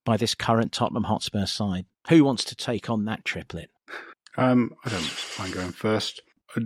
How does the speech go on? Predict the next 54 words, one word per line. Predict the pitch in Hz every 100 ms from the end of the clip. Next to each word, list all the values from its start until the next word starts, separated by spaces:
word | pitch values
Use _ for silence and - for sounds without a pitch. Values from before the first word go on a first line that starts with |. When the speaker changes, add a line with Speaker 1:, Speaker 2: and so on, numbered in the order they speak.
| 101
Speaker 2:
just | - -
one | 127
thing | 120 117
on | 107
the |
cup | 104 - -
final | 104 95
thing. | - 90
I | 92
wish, | 113 113 - 110
um, | 107 104 104
Conte | - 113 - 95
would | 90
stop | - 101 -
saying | - 107 95 87
that | -
we've | 90
got | - 90 85 - - - _ -
X | 101 -
number | 92 92
of | -
cup | - -
finals | 98 90 85 -
till | 95
the | 87 92
end | 85
of | 82
the |
season. | - 95 90
He's | 87
obviously | 110 - 110
a |
man | 98 95
who's | 87 101
never | 90
seen | - 90
us | -
in | 85
a |
cup | - 73
final | - 80 78 - 87
and | 92
doesn't | 95 92 90
realise | 92 90 87
what | -
that | 92 196 87
<laughs> |
means. | 82 -
It | 92
makes | 101 - 101
me |
nervous. | 98 90 - - - - - - - - -
Um, | 190 123 117 240 233 247
<laughs> | - - - - - - - - - - - 160 -